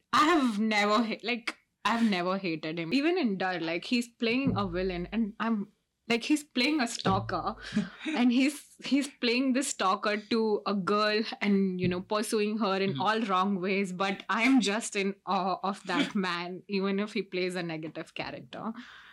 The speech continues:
Speaker 2: And, uh, t-, tell me some movies of Shah Rukh Khan, maybe I will remember them.
Speaker 1: Kal Ho Na Ho, it's one of
Speaker 2: Oh my,
Speaker 1: my
Speaker 2: oh my
Speaker 1: favorites.
Speaker 2: God.
Speaker 1: Kal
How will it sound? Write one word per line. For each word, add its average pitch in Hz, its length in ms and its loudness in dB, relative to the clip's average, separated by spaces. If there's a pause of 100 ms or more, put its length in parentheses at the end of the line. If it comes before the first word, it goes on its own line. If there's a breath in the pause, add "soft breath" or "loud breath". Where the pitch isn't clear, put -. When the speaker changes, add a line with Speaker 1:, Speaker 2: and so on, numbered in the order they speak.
(300 loud breath)
Speaker 2:
And, 143 360 -6
uh, 160 140 2
t-, 156 260 0
tell 175 180 2
me 165 120 2
some 151 240 0
movies 151 300 -6
of 139 140 -10
Shah 147 140 -10
Rukh 135 180 -10
Khan, 175 180 -6
maybe 120 200 -2
I 127 80 4
will 120 200 2
remember 127 400 2
them. - 260 -16 (220)
Speaker 1:
Kal 190 180 -2
Ho 208 160 -4
Na 196 200 -4
Ho, 175 300 -8 (220)
it's - 180 -8
one 160 200 -6
of 170 80 -8
Speaker 2:
Oh 175 80 4
my, 185 80 6
Speaker 1:
my 180 160 2
Speaker 2:
oh 175 100 4
my 185 200 4
Speaker 1:
favorites. 135 760 2 (540 loud breath)
Speaker 2:
God. 254 80 -8 (240 loud breath)
Speaker 1:
Kal 185 160 -2